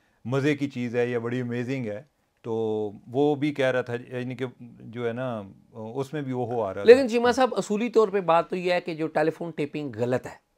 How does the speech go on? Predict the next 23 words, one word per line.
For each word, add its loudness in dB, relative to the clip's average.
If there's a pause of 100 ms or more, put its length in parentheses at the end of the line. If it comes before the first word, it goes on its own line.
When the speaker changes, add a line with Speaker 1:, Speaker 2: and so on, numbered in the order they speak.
Speaker 1:
हम्म। -12
Speaker 2:
इसमें -4
तो -4
कोई 2
डाउट 6
Speaker 1:
हम्म, -12
Speaker 2:
नहीं -8
है। -12
Speaker 1:
हम्म। -20 (280)
Speaker 2:
हम 0
बार-बार 10
कहते -4
हैं -6
कि -8
टेलीफोन -6
टेपिंग -6
गलत -2
है, -6 (500)
लेकिन 10
at 4
the -4
same 2
time 0